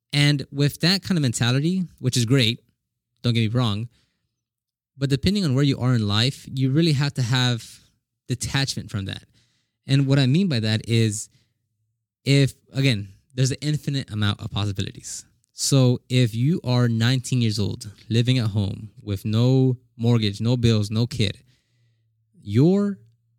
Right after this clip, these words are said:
threshold of what you can do is much higher and much tolerable, because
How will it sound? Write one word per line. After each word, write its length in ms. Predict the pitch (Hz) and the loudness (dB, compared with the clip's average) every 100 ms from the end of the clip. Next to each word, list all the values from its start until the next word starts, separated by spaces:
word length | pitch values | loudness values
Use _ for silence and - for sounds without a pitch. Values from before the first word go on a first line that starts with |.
| _ | _
threshold 500 | 113 139 135 107 98 | -2 0 0 -2 -2
of 220 | 82 104 | -4 -2
what 140 | 117 135 | -2 -2
you 40 | |
can 140 | 143 117 | -2 0
do 220 | 113 120 | 0 -2
is 180 | 110 104 | -4 -4
much 240 | 117 139 | -4 -4
higher 360 | - 113 117 123 | -4 -2 0 0
and 100 | 113 | -2
much 180 | 117 - | -4 -6
tolerable, 480 | - 143 113 107 | -4 -2 -2 -2
because 480 | 104 120 120 101 - | -4 -2 -2 -2 -6